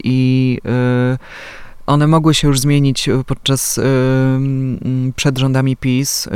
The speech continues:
Y, nie wiem, czy wiesz, ale pierwsza decyzja polityczna Andrzeja Dudy, kiedy w dwa tysiące piętnastym roku doszedł do władzy,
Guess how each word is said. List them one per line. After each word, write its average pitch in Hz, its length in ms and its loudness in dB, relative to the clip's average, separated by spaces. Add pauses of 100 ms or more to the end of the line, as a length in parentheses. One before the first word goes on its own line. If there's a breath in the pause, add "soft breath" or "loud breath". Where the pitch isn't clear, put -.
(240)
Y, 127 40 0
nie 131 120 0
wiem, 127 120 -2
czy - 140 -10
wiesz, 127 160 -2
ale 123 380 0
pierwsza 120 600 -2
decyzja 123 440 -2
polityczna 120 520 -4
Andrzeja 120 320 -2
Dudy, 117 240 -2
kiedy 117 200 -4
w 107 40 -6
dwa 117 140 -6
tysiące 127 280 -8
piętnastym 120 540 -2
roku 117 260 -4
doszedł 117 260 -4
do 117 100 -4
władzy, 117 460 -2